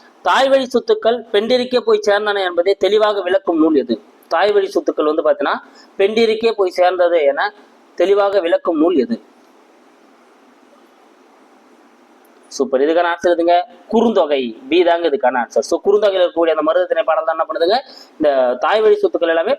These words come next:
பெண்களுக்கே போய் சேர்ந்த நூலை வந்து, வழியை வந்து சொல்லுதுங்க.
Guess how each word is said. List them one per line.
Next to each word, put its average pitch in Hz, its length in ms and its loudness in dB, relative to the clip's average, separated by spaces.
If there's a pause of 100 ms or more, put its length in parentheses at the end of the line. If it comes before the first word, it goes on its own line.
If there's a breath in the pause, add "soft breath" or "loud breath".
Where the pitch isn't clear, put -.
பெண்களுக்கே 202 420 2
போய் 165 160 -4
சேர்ந்த 147 340 2
நூலை 143 220 2
வந்து, 175 160 -4 (140)
வழியை 143 240 2
வந்து 139 200 -10
சொல்லுதுங்க. 107 340 -2